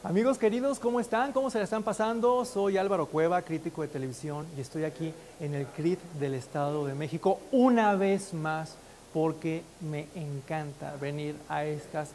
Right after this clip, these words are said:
instalaciones y constatar con mis propios ojos que Teletón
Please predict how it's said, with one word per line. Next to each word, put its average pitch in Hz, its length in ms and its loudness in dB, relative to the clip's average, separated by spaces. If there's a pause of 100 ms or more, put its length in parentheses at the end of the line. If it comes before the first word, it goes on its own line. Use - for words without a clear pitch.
instalaciones 151 720 -6
y 220 80 -4
constatar 196 680 4 (440)
con 151 180 -2
mis 143 100 -4
propios 165 460 -4
ojos 160 300 -4 (540)
que 147 100 -2
Teletón 143 500 -4